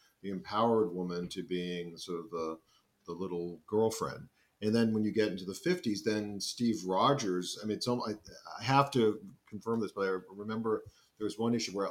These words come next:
like, it's almost like Steve Rogers saves her rather than the other way around, Steve Rogers, for the listener, being the, uh, the boyfriend or the male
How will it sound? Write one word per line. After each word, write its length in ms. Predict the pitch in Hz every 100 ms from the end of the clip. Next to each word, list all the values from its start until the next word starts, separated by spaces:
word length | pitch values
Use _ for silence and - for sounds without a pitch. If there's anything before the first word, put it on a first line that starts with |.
| -
like, 100 | 98
it's 120 | -
almost 200 | 120 127
like 120 | 107 -
Steve 340 | - 117 110
Rogers 520 | 101 101 107 98 92 -
saves 440 | 107 101 92 - -
her 420 | 120 113 73 71 - _ _ _
rather 280 | 101 104 120
than 160 | 113 113
the 140 | 117
other 160 | 104 104
way 120 | 98
around, 300 | 95 98 92
Steve 240 | - 104 92
Rogers, 340 | 90 90 80
for 100 | 90
the 80 | 80
listener, 320 | 82 - 80
being 520 | 76 87 85 80 80 -
the, 260 | 82 80 78
uh, 180 | 73 - -
the 60 | 85
boyfriend 580 | 95 107 104 80 71 76 _
or 100 | 95
the 100 | 95
male 580 | 92 95 95 87 82 82